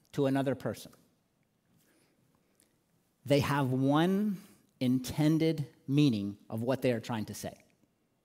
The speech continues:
So if I pick up that letter two thousand years later, right, that's like what we're doing with the Bible,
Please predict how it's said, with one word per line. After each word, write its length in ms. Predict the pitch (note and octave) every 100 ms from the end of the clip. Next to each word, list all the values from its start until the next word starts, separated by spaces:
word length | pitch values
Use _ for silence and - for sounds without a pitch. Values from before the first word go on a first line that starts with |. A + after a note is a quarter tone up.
| _ _ _ _ _ -
So 180 | D3 C3+
if 220 | C#3 -
I 200 | C3 F#3
pick 280 | B3+ A3+ G#3+
up 200 | F#3+ -
that 220 | D#3+ D#3
letter 380 | C#3+ D#3+ A#2 A2 - _ -
two 260 | - G#3
thousand 540 | F3+ D#3 E3 F3+ E3 D#3
years 340 | D#3 D3+ -
later, 320 | F3 E3 D#2+ - _ _ _ _ _ _ _ A2+
right, 100 | B2+
that's 260 | A2 - - _ _ -
like 140 | A2
what 100 | C#3+
we're 100 | A#2+
doing 260 | A#2 B2 A2+
with 120 | A2+
the 80 | G2
Bible, 440 | - D#3 A2 B2